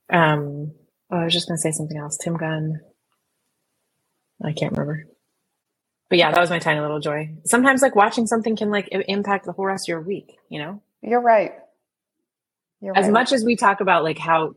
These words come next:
Speaker 1: toxic the stuff that, this is why it's so hard to talk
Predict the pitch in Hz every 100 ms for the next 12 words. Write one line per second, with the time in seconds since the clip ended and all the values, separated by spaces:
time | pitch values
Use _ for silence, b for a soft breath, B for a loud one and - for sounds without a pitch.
0 | _ - 175 180 - - 160 - 156 -
1 | - 202 240 220 233 - 175 170 175 151
2 | 180